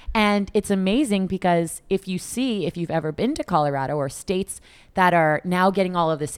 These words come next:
income from marijuana and the sale of marijuana, I mean, my girlfriend was telling me, like, in Denver, for example,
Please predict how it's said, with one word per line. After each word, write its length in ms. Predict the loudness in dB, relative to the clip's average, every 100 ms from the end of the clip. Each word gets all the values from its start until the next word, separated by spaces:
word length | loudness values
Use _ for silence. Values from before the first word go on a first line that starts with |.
| -2
income 720 | 0 2 0 0 0 0 -2 -8
from 680 | -18 -4 4 6 4 2 -6 -10 -6
marijuana 560 | 0 4 4 4 4
and 160 | 2 -2
the 40 | -4
sale 280 | 2 2 2
of 80 |
marijuana, 640 | 0 0 2 2 2 0 -2 -6 -20 -20 -14 -6
I 80 | -4
mean, 220 | -2 -2
my 120 | 0
girlfriend 260 | 2 0 0
was 80 | -2
telling 200 | -2 -2
me, 60 |
like, 140 | -2 -2
in 140 | -2
Denver, 340 | 0 2 2 0
for 180 | 0 -4
example, 560 | -6 -10 -6 -8 -8